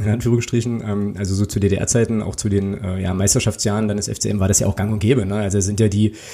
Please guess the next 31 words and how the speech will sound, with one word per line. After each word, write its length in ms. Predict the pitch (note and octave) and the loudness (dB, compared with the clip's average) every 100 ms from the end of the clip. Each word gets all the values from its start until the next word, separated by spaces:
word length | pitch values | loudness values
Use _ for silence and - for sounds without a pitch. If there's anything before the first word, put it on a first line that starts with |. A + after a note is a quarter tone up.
| - - - | -16 -18 -8
äh, 720 | A#2 G#2 G2+ A2 - B2 F#2+ A2+ | 0 2 4 2 -2 -2 -2 0
Top-Talente, 560 | A#2+ - A2 A2 A2+ | 2 4 4 6 4
auch 80 | G#2+ | 2
so 120 | A2 | 2
diese 180 | G2+ G2+ | 2 0
vierundsiebziger 840 | - A2 A2+ - A2+ A2 A2 G#2+ | 0 0 0 0 2 4 2 0
Generation 480 | G#2 G#2 G#2 - A2 | 0 0 0 -2 -2
und 100 | A2 | -2
so 80 | G2 | 0
weiter, 200 | G2 A#2 | 2 2
die 100 | F2+ | 2
waren 140 | F2+ | 0
ja 60 | A2 | 0
teilweise 360 | G2+ G#2 G2+ | 2 4 4
auch 180 | G2 A#2+ | 2 2
noch 120 | A#2 | 0
bis 260 | G2+ F#2+ - | 0 -2 -2
sechzehn, 320 | G#2 - G#2+ | -2 -2 -2
siebzehn, 280 | G2 - G2 | -2 -2 -2
achtzehn 260 | F#2+ - A2+ | -2 0 0
sogar, 260 | F#2 F2+ | 0 0
glaub 220 | F#2+ F#2+ | 0 2
ich, 120 | F#2+ - | 0 -2
in 120 | G2+ | -4
ihren, 300 | G2 G2 G2 | -2 -2 -2
in 220 | G2 G2 | -2 -2
den 120 | G2+ | -2
Vereinen 340 | - E2+ G2 G#2 | -2 0 2 2
sozusagen 300 | F#2+ G2+ G2+ | 0 -2 -2
im 100 | G2+ | -2
Umland. 360 | G#2+ A#2+ A#2+ | 0 -2 -2